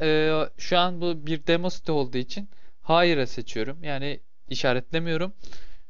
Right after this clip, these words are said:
E, siz bunu işaretleyin arkadaşlar.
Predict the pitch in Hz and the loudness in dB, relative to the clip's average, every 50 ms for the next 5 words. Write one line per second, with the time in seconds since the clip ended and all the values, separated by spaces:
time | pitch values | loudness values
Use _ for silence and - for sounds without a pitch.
0 | - - - 123 120 123 123 123 127 123 - - - 190 175 165 160 165 165 190 | -12 -8 -4 -2 0 2 2 2 0 0 0 0 2 0 0 0 0 0 0 0
1 | 202 - - - - 151 - 175 156 147 151 147 - 151 156 151 147 143 - 156 | 0 -2 -2 -4 -4 0 2 4 4 4 2 0 -2 -2 -2 0 0 0 0 -2
2 | 147 151 151 - - 175 175 180 | 0 0 0 0 0 0 -2 -2